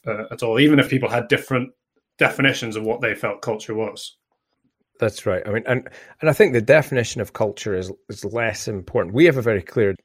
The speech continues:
Speaker 2: definition of culture, and I think there is a very good definition of culture. I, I don't think there's a lot of different versions of what culture is, actually. You know, you put culture down,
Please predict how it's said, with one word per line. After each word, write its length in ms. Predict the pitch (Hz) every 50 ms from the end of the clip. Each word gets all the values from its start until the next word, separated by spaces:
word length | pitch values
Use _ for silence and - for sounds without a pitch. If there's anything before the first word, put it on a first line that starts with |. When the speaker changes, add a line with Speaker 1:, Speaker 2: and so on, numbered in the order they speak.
| _ _ - -
Speaker 2:
definition 520 | - 107 95 - - 110 95 - - 104
of 80 | 92 -
culture, 340 | - 98 85 - - - 104
and 100 | 95 95
I 100 | 98 92
think 260 | - 117 107 - -
there 160 | 107 101 104
is 180 | 104 101 95 101
a 80 | 95
very 300 | 92 104 101 95 95 92 92 98 - _ - 113 -
good 280 | - 113 101 98 92 - _ _ - - - - _ _ _ _ _ - 131
definition 540 | 120 110 110 98 - - 110 90 - - 101
of 80 | 90 -
culture. 380 | - 95 85 - - - 92
I, 220 | 95 113 110 104 131
I 40 |
don't 180 | 127 147 - -
think 460 | - - - - 127 120 107 - -
there's 180 | 117 110 104 101
a 60 | 107
lot 320 | 101 98 101 101 90 87
of 80 | 95 90
different 340 | 104 95 - - 104 87 85
versions 400 | 101 95 92 - - 104 87 -
of 100 | 95 98
what 140 | 104 90 -
culture 380 | - 98 87 - - 104 101
is, 120 | 95 98 98
actually. 460 | 90 85 73 - - - 85 87 87 _ _ _ _ _ _ _ _ _ -
You 60 | 101
know, 60 | 95
you 140 | 98 101 104
put 200 | - 135 131 - _ _ -
culture 340 | - 110 98 - - 101 85
down, 440 | 90 98 92 90 87 87 87 -